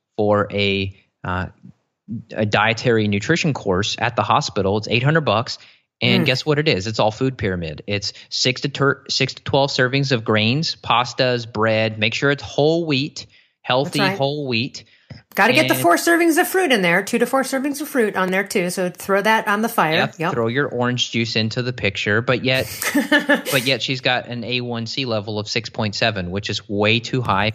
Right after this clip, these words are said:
Speaker 2: Oh shit, that's type two diabetes, really,
Speaker 1: Yeah,
Speaker 2: isn't
Speaker 1: it's
Speaker 2: it?
Speaker 1: diabetes. It is.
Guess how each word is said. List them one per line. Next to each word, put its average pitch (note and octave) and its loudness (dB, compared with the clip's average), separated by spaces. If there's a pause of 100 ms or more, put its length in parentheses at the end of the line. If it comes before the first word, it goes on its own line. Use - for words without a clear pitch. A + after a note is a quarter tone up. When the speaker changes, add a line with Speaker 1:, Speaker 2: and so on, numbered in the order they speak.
Speaker 2:
Oh A3 4
shit, A#3+ 2
that's A3+ 0
type A#3+ -2
two A#3 -8
diabetes, F#3+ -4
really, D3 -6
Speaker 1:
Yeah, B2+ 4
Speaker 2:
isn't - -
Speaker 1:
it's A3+ -4
Speaker 2:
it? A#3 0
Speaker 1:
diabetes. E3 0 (100)
It - -2
is. - -2